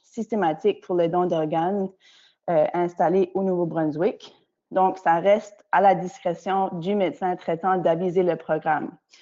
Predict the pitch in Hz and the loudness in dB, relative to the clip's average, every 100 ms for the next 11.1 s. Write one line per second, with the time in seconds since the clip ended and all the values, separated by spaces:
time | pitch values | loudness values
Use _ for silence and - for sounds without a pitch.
0 | - _ _ _ _ 180 165 - 175 180 | -20 _ _ _ _ 0 0 0 0 0
1 | 175 190 208 208 196 170 170 170 165 - | 0 0 -4 -2 0 2 2 0 -2 -2
2 | - _ _ - 214 - 180 185 220 214 | -8 _ _ -2 -2 0 -2 -2 -2 0
3 | 196 190 202 214 226 208 208 185 185 165 | -2 2 2 2 0 -2 0 0 0 -2
4 | 165 202 208 196 180 175 180 165 156 160 | -4 -6 -4 0 2 2 0 0 0 0
5 | 175 180 165 - 185 175 - - 185 180 | 0 -2 -2 -2 0 -2 -4 -2 0 -2
6 | - 196 196 170 156 151 - - 190 180 | -2 -4 -4 -2 -4 -6 -4 0 2 0
7 | 156 170 247 208 - _ _ _ 190 175 | -4 -4 -6 -12 -16 _ _ _ -2 -2
8 | - 175 170 180 185 180 175 175 220 214 | -2 -6 -6 -2 -2 0 -2 0 -2 -2
9 | 180 165 175 - 208 196 180 170 180 190 | -2 -2 -4 -6 -8 -6 -4 -2 0 0
10 | 185 180 190 190 185 175 - 185 190 208 | 0 2 2 2 0 -8 -4 -4 -2 -4